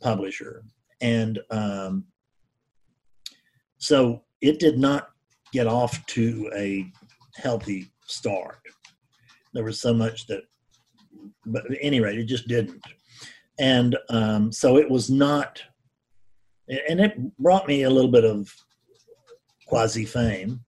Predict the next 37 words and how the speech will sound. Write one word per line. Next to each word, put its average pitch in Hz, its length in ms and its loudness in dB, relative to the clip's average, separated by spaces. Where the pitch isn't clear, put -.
but 123 180 6
it 123 120 0
really 139 300 8
wasn't 135 440 2
the 113 100 0
big 110 240 2
splash 117 800 0
that 101 140 -2
I 101 160 -2
had 95 320 -6
wanted 104 320 -4
to - 80 -14
do 104 480 -6
and 117 140 2
that 110 100 4
I 107 100 0
thought 120 340 2
it 107 280 -8
could - 180 -4
have 104 260 -2
done 104 260 -2
had 107 260 -4
it 104 160 -6
been 104 180 -8
played 110 240 0
out 104 160 -4
right, 131 180 -4
'cause - 140 -10
it's - 200 -14
a - 40 -12
good 277 240 0
book 226 300 6
to 113 80 -10
this 131 280 0
day. 101 280 -4
And, 135 420 4
um, 120 680 4